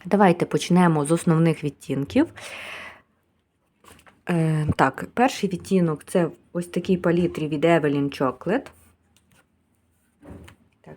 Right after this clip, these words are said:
зараз прикриємо. Це ось цей відтіночок бордовий. Ну, як бачите, <laughs> до дна ще дуже тут далеко. Зробимо сводч.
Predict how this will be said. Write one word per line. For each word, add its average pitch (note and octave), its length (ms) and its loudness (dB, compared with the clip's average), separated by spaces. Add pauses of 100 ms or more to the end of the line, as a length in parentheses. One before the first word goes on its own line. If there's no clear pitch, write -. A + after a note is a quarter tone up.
(120)
зараз F#3 200 -16 (120)
прикриємо. B3+ 680 -6 (2250)
Це E3+ 280 -6 (460)
ось E3+ 220 -10
цей D#3 200 -4 (260)
відтіночок D3+ 760 -8
бордовий. A3 760 -2 (720)
Ну, A3 80 -6
як G#3 140 -2
бачите, E3 640 -4 (260)
<laughs> - 240 -14 (100)
до F3+ 200 4
дна F3 320 2
ще F3+ 200 0
дуже F3 280 2
тут D3+ 240 -8
далеко. C#3 680 -2
Зробимо D#3+ 480 -4
сводч. F#3+ 520 -10